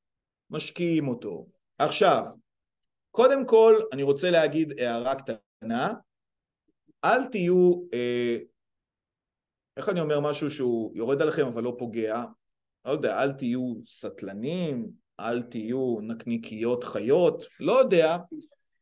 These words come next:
אני קיבלתי, המבחן שבו הייתה השאלה הזו היה לפני בערך שנתיים, ואחרי המבחן אני קיבלתי הודעה מדוקטור ענת הודר אלון, תמיד עולים אליה לרגל, שמים לה פתקים בכותל שלה בבית, וההודעה אמרה,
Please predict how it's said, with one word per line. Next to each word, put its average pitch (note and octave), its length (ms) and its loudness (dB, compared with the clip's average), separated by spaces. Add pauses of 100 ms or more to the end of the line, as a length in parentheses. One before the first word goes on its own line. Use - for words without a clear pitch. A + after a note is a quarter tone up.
(500)
אני F#3+ 240 4
קיבלתי, G3 600 6
המבחן F#3 480 2
שבו D#3 380 2
הייתה D#3+ 260 2
השאלה C3+ 480 0
הזו D#3+ 220 -2
היה B2 200 -2
לפני C3 380 -4
בערך B2 440 -2
שנתיים, A#2 760 -6 (520)
ואחרי G#2+ 320 -2
המבחן G3 480 0
אני D3 160 -2
קיבלתי F3 420 0
הודעה C3+ 320 2
מדוקטור C#3 500 -2
ענת C#3+ 300 -4
הודר C3+ 340 0
אלון, A2 340 -8 (580)
תמיד C#3 220 0
עולים C3+ 240 2
אליה A#2+ 240 0
לרגל, B2 480 0
שמים B2+ 280 -6
לה B2+ 60 0
פתקים B2 380 -6
בכותל C3+ 360 0
שלה A#2 180 -6
בבית, G#2+ 480 -10 (960)
וההודעה B2+ 760 0
אמרה, A#3 360 4